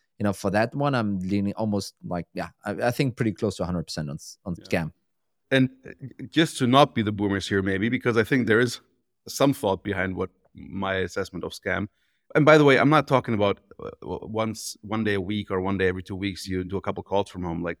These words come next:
Speaker 2: whatever, who cares?
Speaker 1: Mm.
Speaker 2: That's, that to me is not really what I call f-, a hybrid work mode. It's more about some flexibility.
Speaker 1: Yes.
Speaker 2: Like, I'm, I'm, I'm all for that, right?
Speaker 1: Yeah.
Speaker 2: You're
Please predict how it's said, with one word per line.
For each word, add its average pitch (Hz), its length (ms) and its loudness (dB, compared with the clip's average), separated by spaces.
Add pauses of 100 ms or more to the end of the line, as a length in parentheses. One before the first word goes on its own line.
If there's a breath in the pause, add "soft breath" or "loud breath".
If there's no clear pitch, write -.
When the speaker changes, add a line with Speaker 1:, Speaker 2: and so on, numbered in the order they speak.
Speaker 2:
whatever, 90 300 -4
who 92 120 -6
cares? 85 320 -4 (260)
Speaker 1:
Mm. 101 40 -10
Speaker 2:
That's, 78 200 -8 (300)
that 127 140 2
to - 80 2
me 160 220 6
is 147 100 2
not 139 180 4
really 131 160 2
what 113 140 6
I 104 60 4
call 107 240 2
f-, - 220 -18
a 95 100 -6
hybrid 101 320 0
work 101 200 -2
mode. 90 120 -4
It's 92 100 -8
more 110 140 0
about 95 200 -2 (280)
some 107 180 -6
flexibility. 104 640 0
Speaker 1:
Yes. 101 120 6
Speaker 2:
Like, 98 200 -2
I'm, 131 240 8
I'm, 117 240 4
I'm 120 160 6
all 113 160 4
for 110 260 0
that, 76 160 -2
right? 98 220 0 (140)
Speaker 1:
Yeah. 95 120 0
Speaker 2:
You're 107 300 -4